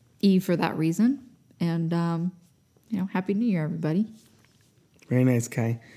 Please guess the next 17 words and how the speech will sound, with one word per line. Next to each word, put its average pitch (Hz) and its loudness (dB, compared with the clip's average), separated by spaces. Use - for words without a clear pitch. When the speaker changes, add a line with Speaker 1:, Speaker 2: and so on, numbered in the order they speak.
Speaker 2:
Um, 123 4
well, 151 4
I - 0
wanna 170 8
thank 156 6
Kai 151 8
Yanis 151 8
for 143 0
being 147 6
on 147 8
the 139 6
podcast 175 6
for 151 4
the 139 6
second 143 4
consecutive 139 2
week. 180 4